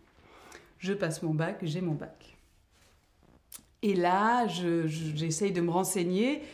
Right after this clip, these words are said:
et je sais pas où trouver des informations sur comment devenir comédien. Qu'est-ce que c'est le, enfin, qu'est-ce que je peux faire, moi ? J'ai pas d'argent, euh, qu'est-ce qu'on peut faire ? Et donc,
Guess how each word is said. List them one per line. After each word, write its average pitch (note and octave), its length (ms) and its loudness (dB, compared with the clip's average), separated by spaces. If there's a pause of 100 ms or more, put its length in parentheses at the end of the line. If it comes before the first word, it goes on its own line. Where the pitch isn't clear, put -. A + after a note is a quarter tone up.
(140)
et E3+ 80 0
je D#3 40 0
sais - 180 -2
pas A3 200 2
où A3 120 2
trouver F3+ 640 -2
des D3 520 -2
informations D#3 800 -4 (760)
sur - 320 -4
comment F#3+ 300 4
devenir E3 380 0
comédien. D3+ 500 -2 (120)
Qu'est-ce F3+ 260 -4
que - 100 -12
c'est E3+ 220 -6
le, D#3 280 -2 (140)
enfin, - 180 -14
qu'est-ce G#3 240 -2
que G#3+ 80 0
je D#3 100 -2
peux F3+ 120 0
faire, F3 480 2
moi ? E3 520 2
J'ai E3 120 -4
pas D3+ 160 -4
d'argent, D#3 720 -2
euh, F#2 440 -6
qu'est-ce - 180 -10
qu'on E3 140 -6
peut D#3 100 -10
faire ? - 300 -6 (2250)
Et G#3+ 340 4
donc, G#3+ 560 4